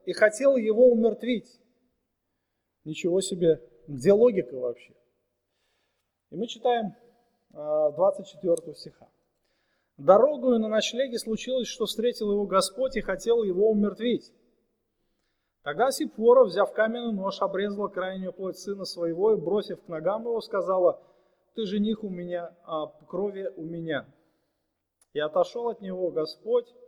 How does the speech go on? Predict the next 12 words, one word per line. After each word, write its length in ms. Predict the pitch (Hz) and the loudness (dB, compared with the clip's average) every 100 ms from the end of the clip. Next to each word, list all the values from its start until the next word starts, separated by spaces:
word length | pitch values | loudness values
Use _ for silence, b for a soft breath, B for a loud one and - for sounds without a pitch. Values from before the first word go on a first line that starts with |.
| _ _ _ _ _ | _ _ _ _ _
Тогда 200 | 139 160 | -6 -4
сказала 460 | - 151 147 185 185 | -4 -4 -4 -4 -6
она: 180 | 185 | -10
'Жених 360 | 147 160 165 - | -10 -10 -12 -12
крови 320 | 156 170 165 | -8 -6 -6
по 260 | - 151 151 | -10 -10 -8
обрезу.'" 480 | 156 175 170 - - - - _ _ _ _ _ _ _ _ _ _ _ _ _ _ _ _ | -2 0 0 -2 -14 -16 -20 _ _ _ _ _ _ _ _ _ _ _ _ _ _ _ _
То 80 | 135 | -12
есть 140 | - | -10
вот, 300 | 180 269 - - - _ - | 0 2 2 -4 -20 _ -4
э, 40 | 175 170 165 160 151 - _ _ _ _ _ _ _ _ _ _ _ _ _ _ _ _ _ 160 | 4 6 6 6 2 -4 _ _ _ _ _ _ _ _ _ _ _ _ _ _ _ _ _ -14
м, 220 | 156 | -14